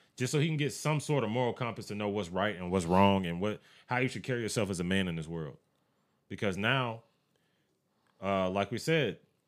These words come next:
a lot of how this liberal world is now, there is no moral compass. There is no way to be as a human being. There's no way to carry yourself, be what the fuck you wanna be,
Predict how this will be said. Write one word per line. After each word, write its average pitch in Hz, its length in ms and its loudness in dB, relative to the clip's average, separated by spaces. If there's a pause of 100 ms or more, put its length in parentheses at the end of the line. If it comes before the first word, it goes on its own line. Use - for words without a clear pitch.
(180)
a 98 120 -4
lot 110 220 4
of 113 60 4
how 117 140 2
this 110 220 -8
liberal 110 680 -2
world 117 440 8
is 117 180 2
now, 123 480 -4 (500)
there 107 200 0
is 131 320 2
no 110 180 2
moral 104 300 0
compass. 98 420 -6
There 104 260 -4
is 127 220 -2
no 113 160 -4
way 104 220 0
to 95 80 -2
be 110 240 -4
as 92 120 -4
a 92 40 -6
human 98 240 -6
being. 95 200 -4
There's 87 200 -6
no 98 100 -2
way 98 140 2
to 85 80 -2
carry 104 340 -4
yourself, 85 400 -8
be 98 100 2
what 92 160 0
the 90 80 -6
fuck 90 220 -4
you 87 80 -6
wanna 76 180 -6
be, 87 300 -4